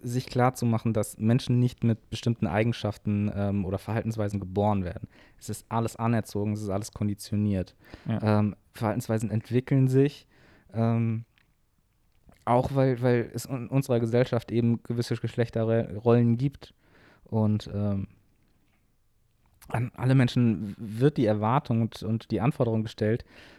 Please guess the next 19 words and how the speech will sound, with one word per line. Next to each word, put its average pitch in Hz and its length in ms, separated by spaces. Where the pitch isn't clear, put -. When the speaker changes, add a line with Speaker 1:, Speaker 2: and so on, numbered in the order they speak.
Speaker 1:
ähm, 110 580
würd 131 260
ich 131 120
gesamtgesellschaftlich 113 840
sagen, 117 340
sich - 240
in 117 280
diesen 117 420
Rollen 113 420
oder 113 120
diese 123 220
Rollen 117 240
zu - 140
erfüllen. 107 580
Und, 113 240
und 110 240
wenn 110 480
sie, 117 340
ähm, 104 520